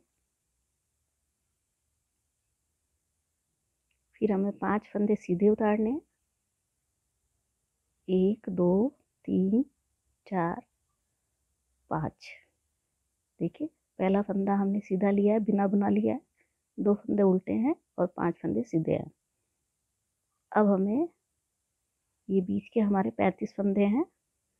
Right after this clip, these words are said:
जिन्हें हमें उल्टा उल्टा उतारना है। आप चाहे तो इसे सीधा भी ले सकते हैं, प्लेन करना चाहें, जैसे ये देखिए मैंने उल्टे उल्टे लिए हैं इसमें।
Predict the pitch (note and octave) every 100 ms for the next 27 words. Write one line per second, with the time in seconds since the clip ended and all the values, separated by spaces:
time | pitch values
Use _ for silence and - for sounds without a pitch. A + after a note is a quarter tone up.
0 | _ _ - G3 G3 G3 A3+ D#4 - G3+
1 | F#3+ F#3 E3+ - - - D3+ E3+ F3+ -
2 | G3 - G3 G#3 G3+ A3 - F#3 G3+ G#3+
3 | G#3 G3+ - A3+ D#4 - _ _ _ _
4 | _ _ G3 G3 G#3+ G3+ G3 G3 G#3+ G#3+
5 | G3+ G3+ G3 F#3+ - F4+ - _ _ _
6 | _ _ G#3 G#3 G3+ F#3+ G#3 G#3 G3 G#3
7 | G3 G#3 A3+ A#3+ D4